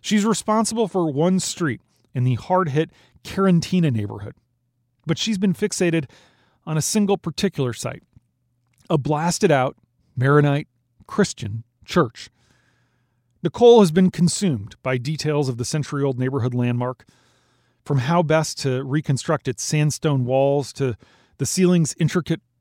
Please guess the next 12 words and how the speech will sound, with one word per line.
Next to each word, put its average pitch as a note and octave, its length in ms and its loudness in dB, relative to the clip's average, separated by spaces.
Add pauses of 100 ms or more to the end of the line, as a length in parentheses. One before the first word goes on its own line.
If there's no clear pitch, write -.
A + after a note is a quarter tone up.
wooden B2+ 340 -2
arc. - 300 -8 (520)
She's - 160 -8
tried F3 220 0
to D#3 80 0
incorporate D3+ 560 -4
more C3+ 260 -2
natural C3+ 500 0
light B2 280 -4 (320)
for D#3 200 -2
enhanced D3 460 -4 (140)
spirituality. G#2+ 920 -10